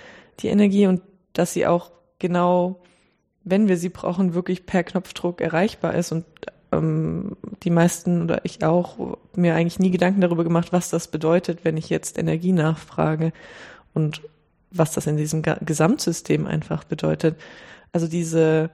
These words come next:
dieses Nachdenken darüber, wann, wie verbrauche ich denn Energie und was bedeutet denn auch m-, mein Auto, ähm, also was, was bedeutet das denn, dass ich jetzt ein Auto mit fossilen Brennstoffen fahre? Was würde es bedeuten, ein Elektroauto zu fahren? Einfach nur dieses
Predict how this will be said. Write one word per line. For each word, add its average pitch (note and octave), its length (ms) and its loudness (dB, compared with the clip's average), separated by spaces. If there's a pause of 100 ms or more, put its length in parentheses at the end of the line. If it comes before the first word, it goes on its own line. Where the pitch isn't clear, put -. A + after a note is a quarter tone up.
(580)
dieses F3 220 -2
Nachdenken F#3+ 580 2
darüber, E3+ 500 0
wann, F3+ 640 0
wie F#3+ 320 -2
verbrauche F3+ 460 0
ich F#3 100 -4
denn E3+ 200 -2
Energie E3 520 0
und D#3+ 160 -2
was E3+ 280 -2
bedeutet E3+ 640 0
denn D#3+ 320 0 (1200)
auch E3+ 280 0 (140)
m-, D#3+ 300 -2 (120)
mein D#3+ 260 0
Auto, E3 640 2
ähm, D#3 520 -2
also D#3 240 -2
was, - 360 -2
was F3+ 140 -2
bedeutet F3+ 360 2
das E3+ 160 -2
denn, D#3+ 160 -4
dass D#3+ 160 -4
ich E3 100 -10
jetzt E3 260 0
ein D#3 500 -2 (160)
Auto E3 280 2
mit E3 200 -2
fossilen F3 520 0
Brennstoffen E3+ 680 -2
fahre? E3+ 480 0
Was - 200 -6
würde D#3+ 140 -2
es F3 140 -6
bedeuten, E3 500 0
ein E3 160 -4
Elektroauto E3+ 800 -2
zu - 140 -14
fahren? E3+ 260 0
Einfach E3+ 240 0
nur E3+ 160 2
dieses D#3+ 360 -2